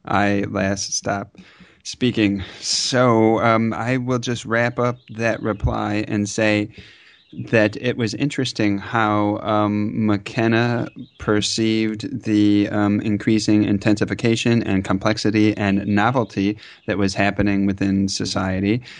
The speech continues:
and, um, saw how it was all coming to a convergence to what he called a, a singularity, and how he felt that the signal for this final phase was, um,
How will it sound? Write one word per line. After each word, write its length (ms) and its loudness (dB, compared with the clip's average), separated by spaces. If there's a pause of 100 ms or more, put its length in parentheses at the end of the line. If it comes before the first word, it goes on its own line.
(120)
and, 520 4
um, 640 0
saw 360 2
how 300 0
it 160 -4
was 240 -4
all 300 -2 (600)
coming 340 2
to 220 2
a 60 0
convergence 680 0
to 180 2
what 160 0
he 160 2
called 440 0
a, 400 -4
a 40 -2
singularity, 800 2 (300)
and 200 2
how 220 0
he 160 0
felt 300 -2
that 160 -2
the 100 -2
signal 600 2 (200)
for 220 4
this 380 2
final 560 4
phase 520 2
was, 600 2
um, 560 0